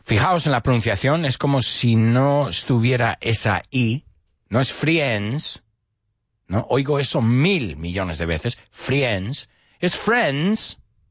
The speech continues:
F R I E N D S. Now, this is an interesting one. Quitamos la pala-, la letra R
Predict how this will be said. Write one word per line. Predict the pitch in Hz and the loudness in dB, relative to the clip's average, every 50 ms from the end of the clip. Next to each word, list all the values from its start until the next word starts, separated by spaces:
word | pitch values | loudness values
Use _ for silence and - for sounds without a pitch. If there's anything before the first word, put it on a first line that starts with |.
| _ _ _ _ _ _ _ | _ _ _ _ _ _ _
F | - 165 165 - - - | -4 -4 -4 -4 -4 -2
R | 143 139 131 127 - - | 0 0 2 0 0 0
I | 139 147 147 147 143 147 139 - | 0 0 0 0 0 -2 -2 -2
E | 151 143 135 147 - | 0 0 0 0 -2
N | - 120 113 113 117 120 117 104 | -2 -2 0 0 0 -2 -2 -2
D | 101 127 131 123 123 - | -2 0 0 0 0 -2
S. | - 101 85 - - - - - - - - - - - - - | -4 -4 -4 -4 -6 -6 -6 -8 -8 -12 -16 -20 -18 -12 -6 -2
Now, | 127 131 127 | -2 0 0
this | 135 175 - - | 0 -2 0 0
is | 196 160 | 0 0
an | 147 | 0
interesting | 135 123 117 117 107 - - 110 110 | 0 -2 -2 -4 -4 -2 0 0 0
one. | 120 127 | 0 0
Quitamos | - - 170 151 - 180 202 220 226 175 | -2 -4 -4 -2 0 0 0 0 0 0
la | 175 151 139 | 0 -2 0
pala-, | - 147 139 143 147 151 - | 0 0 0 0 0 -2 -2
la | 131 131 127 | -2 -2 0
letra | 131 156 160 - - 156 139 127 120 - _ _ _ _ _ _ _ _ _ _ _ | 0 -2 -2 -2 0 0 0 0 -2 -4 _ _ _ _ _ _ _ _ _ _ _
R | - 202 262 285 220 120 85 76 69 - 135 | 0 0 0 0 0 -4 -8 -10 -12 -14 -16